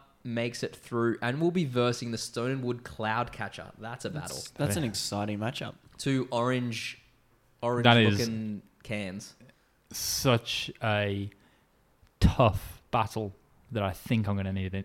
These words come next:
Speaker 3: Ekim after the battle's finished.
Speaker 1: That's fair.
Speaker 3: Yeah, just to calm down.
Speaker 1: Fair call.
Speaker 2: Well,
Speaker 3: Relax.
Speaker 2: well played.
Speaker 3: Yeah, thank you.
Speaker 1: Um,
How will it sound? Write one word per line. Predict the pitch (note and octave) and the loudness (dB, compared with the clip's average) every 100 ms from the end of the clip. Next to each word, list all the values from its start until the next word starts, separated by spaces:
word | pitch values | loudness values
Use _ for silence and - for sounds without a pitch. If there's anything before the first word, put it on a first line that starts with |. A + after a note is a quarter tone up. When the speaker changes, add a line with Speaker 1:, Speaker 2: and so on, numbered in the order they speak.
| - | -4
Speaker 3:
Ekim | G#2 - G2 F#2 G2 _ _ _ _ _ A2 | -4 -2 -4 -6 -10 _ _ _ _ _ -12
after | G2 A2+ | -10 -10
the | G2+ | -12
battle's | G2 G2+ G#2+ | -10 -12 -14
finished. | - F2 A2 - - _ _ - | -16 -14 -14 -16 -20 _ _ -12
Speaker 1:
That's | A2 - | -10 -10
fair. | - F2+ - | -10 -10 -10
Speaker 3:
Yeah, | A2+ G2+ - - _ _ - | -8 -8 -10 -20 _ _ -10
just | A#2 - | -8 -6
to | G2+ G#2+ - | -8 -10 -10
calm | G#2 G#2 | -6 -6
down. | G2+ G#2+ - _ _ | -6 -8 -12 _ _
Speaker 1:
Fair | - A#2+ | -2 0
call. | - G#2 F#2+ | 0 -4 -4
Speaker 2:
Well, | A2 G#2+ | -6 -4
Speaker 3:
Relax. | A2 A2 | -4 -4
Speaker 2:
well | G#2+ | -6
played. | - F2+ G2+ - A#2 | -8 -10 -10 -12 -10
Speaker 3:
Yeah, | G#2+ - | -10 -8
thank | A#2 - | -8 -8
you. | A#2+ _ _ _ | -14 _ _ _
Speaker 1:
Um, | D#3+ E3 E3 E3 | 0 2 2 -2